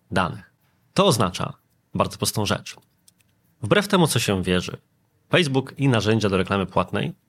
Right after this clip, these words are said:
nie są do końca idealnie sprofilowane pod małe biznesy.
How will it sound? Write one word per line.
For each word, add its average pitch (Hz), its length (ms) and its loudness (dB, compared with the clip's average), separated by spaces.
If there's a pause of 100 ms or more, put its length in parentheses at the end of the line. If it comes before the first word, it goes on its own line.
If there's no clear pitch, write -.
(340)
nie 240 180 0
są 160 240 4
do 117 100 2
końca 107 500 0
idealnie 101 440 0
sprofilowane 95 640 -2
pod 90 180 -4
małe 90 240 0
biznesy. 87 460 -6